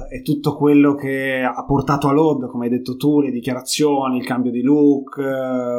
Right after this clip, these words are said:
un approccio molto più commerciale, molto più rock, anche appunto a li-, a livello di promozione,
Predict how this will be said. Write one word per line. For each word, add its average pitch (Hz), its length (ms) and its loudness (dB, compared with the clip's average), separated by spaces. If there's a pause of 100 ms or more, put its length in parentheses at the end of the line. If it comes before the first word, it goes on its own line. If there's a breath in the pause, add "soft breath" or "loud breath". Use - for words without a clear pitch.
un 123 260 -4
approccio 139 540 -4
molto 127 720 0
più 131 480 2
commerciale, 127 600 0
molto 127 260 -4
più 127 160 -6
rock, 139 260 -2
anche 127 220 -2
appunto 135 380 -2
a 110 60 -2
li-, 117 140 -6
a 123 160 -12
livello 135 300 2
di 135 100 2
promozione, 131 720 -2